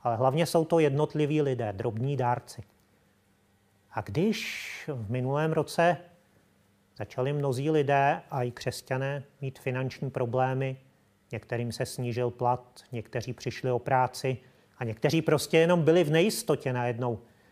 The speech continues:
tak se samozřejmě vynořila myšlenka, aha, to nám asi klesnou příjmy. Co si počneme, jak to vyřešíme?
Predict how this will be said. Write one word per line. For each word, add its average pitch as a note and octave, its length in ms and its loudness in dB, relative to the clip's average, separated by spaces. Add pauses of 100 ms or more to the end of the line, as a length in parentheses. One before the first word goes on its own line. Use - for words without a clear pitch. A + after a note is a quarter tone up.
(280)
tak - 180 -14
se B2+ 100 -6
samozřejmě C#3 600 0
vynořila C#3 500 0
myšlenka, D3 760 0 (640)
aha, B2+ 480 -2 (720)
to A2+ 100 -8
nám A2+ 200 -6
asi A#2+ 200 -8
klesnou C#3 460 -4
příjmy. C3+ 400 -10 (680)
Co - 200 -14
si - 320 -12
počneme, E3 540 -6
jak B2 140 -10
to B2+ 100 -6
vyřešíme? A#2+ 640 -4